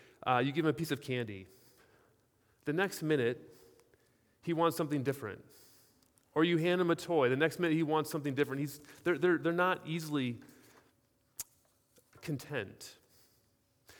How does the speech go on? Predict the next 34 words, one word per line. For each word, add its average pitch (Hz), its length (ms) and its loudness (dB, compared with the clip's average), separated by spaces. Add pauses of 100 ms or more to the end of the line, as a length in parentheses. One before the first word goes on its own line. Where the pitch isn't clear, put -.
(140)
And 180 100 -2
here's 247 200 0
what 330 120 0
Paul's 247 260 2
saying 170 260 0
here. 117 200 2
Th-, 143 200 2
this 196 180 -2
is 220 100 -8
what 185 140 0
Paul's 156 240 2
saying. 139 300 -2 (480)
Uh, 156 160 6
when 180 320 6
you 233 240 2
become 233 280 0
a 185 60 4
Christian, 107 560 -2 (1080)
when 170 140 2
you 220 60 4
put 233 180 2
your 208 120 2
faith 190 340 6
in 165 120 2
Jesus, 131 760 -6 (1200)
you 190 200 -2
and 214 80 4
I 185 120 8
are 156 100 10
very 180 220 4
much 170 260 2
like 151 140 4
that 131 120 0
infant. 110 500 -6